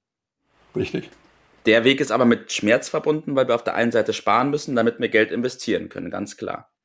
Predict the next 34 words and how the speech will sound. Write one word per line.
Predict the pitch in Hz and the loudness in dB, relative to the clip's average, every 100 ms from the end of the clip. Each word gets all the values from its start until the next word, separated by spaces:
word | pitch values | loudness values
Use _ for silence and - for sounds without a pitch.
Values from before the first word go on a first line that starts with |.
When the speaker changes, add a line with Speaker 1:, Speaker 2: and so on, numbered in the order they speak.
| _ _ _ _ _ - | _ _ _ _ _ -8
Speaker 2:
Den | 113 117 | -2 2
Weg, | 143 | 2
den | 151 139 | 2 4
du | 190 | 4
beschrieben | 185 - 131 127 113 | 2 0 -2 -2 -2
hast, | 139 214 - - _ _ | -2 -2 -10 -20 _ _
ist | 135 - | -4 2
der | 123 | 4
Weg | 117 139 | 4 2
des | 135 - | 0 -4
Unternehmertums, | 117 113 127 135 - - 123 143 | 0 2 2 2 0 -4 -6 -4
was | 139 139 | -6 -4
in | |
Deutschland | 120 139 - 143 | 0 0 0 -2
gar | 131 131 | 0 0
nicht | 143 | 0
so | - 135 | -2 0
weit | 131 | -2
verbreitet | - - 110 95 98 | -4 -2 0 0 0
ist. | - - - _ _ _ _ _ 104 | -2 -6 -10 _ _ _ _ _ -4
Speaker 1:
Richtig. | 98 - - - _ _ _ - - _ _ _ _ _ _ _ | -4 -4 -12 -16 _ _ _ -20 -20 _ _ _ _ _ _ _
Speaker 2:
Und | 123 117 | 0 2
somit | 110 151 151 131 - - - - | 4 6 6 4 2 -8 -20 -10
kann | - 131 | -2 0
man | 123 | 0
es | 127 | 0
schaffen, | 156 - - | -4 -6 -8
übers | 180 156 - | -6 -6 -6
Unternehmerdasein | - 110 107 175 123 95 98 101 117 139 | -10 -4 -2 0 0 -2 -4 -4 -6 -6
sich | 117 - _ | -12 -14 _
im | - 160 151 | 0 2 4
Nebengewerbe | 131 165 139 101 101 95 104 | 4 4 2 -2 -2 -2 -4
zum | - 98 | -8 -6
Beispiel | 90 - - 120 170 - | -4 -4 -6 -4 -4 -8